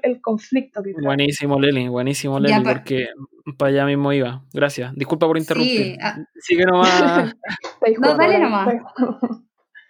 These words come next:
Speaker 2: No, que, que, que iba hacia lo mismo, porque cuando estaban mencionando respecto a que, mm, acá en Chile, el, el,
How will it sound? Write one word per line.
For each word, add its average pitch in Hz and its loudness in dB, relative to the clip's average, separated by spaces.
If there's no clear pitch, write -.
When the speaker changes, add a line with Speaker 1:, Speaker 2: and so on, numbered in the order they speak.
Speaker 2:
No, 208 -2
que, 185 0
que, 180 0
que 180 -2
iba 226 2
hacia 202 0
lo 202 2
mismo, 214 -2
porque 170 -2
cuando 170 0
estaban 190 0
mencionando 190 -2
respecto 185 -2
a 175 2
que, 156 0
mm, 139 -10
acá 147 2
en 170 -6
Chile, 175 -2
el, 139 -2
el, 135 -4